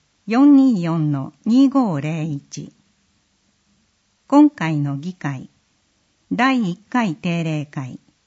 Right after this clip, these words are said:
二月。主な内容、一面、平成二十八年度予算案を審議可決しました。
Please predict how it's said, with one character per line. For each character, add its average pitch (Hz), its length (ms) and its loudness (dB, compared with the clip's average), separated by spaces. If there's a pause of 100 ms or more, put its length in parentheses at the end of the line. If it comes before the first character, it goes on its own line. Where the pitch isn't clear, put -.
(400)
二 180 160 2
月。 190 500 -6 (1700)
主 269 260 4
な 151 160 -2
内 180 340 -2
容、 143 420 -4 (460)
一 202 220 0
面、 170 380 0 (680)
平 285 220 0
成 277 300 2
二 269 180 6
十 196 260 -2
八 185 360 -2
年 233 320 4
度 170 160 -4
予 202 160 -2
算 262 320 2
案 160 320 0
を - 160 -6 (100)
審 269 320 6
議 160 260 -2
可 190 160 -6
決 233 240 -8
し - 140 -6
ま 185 160 0
し - 140 -12
た。 - 240 -12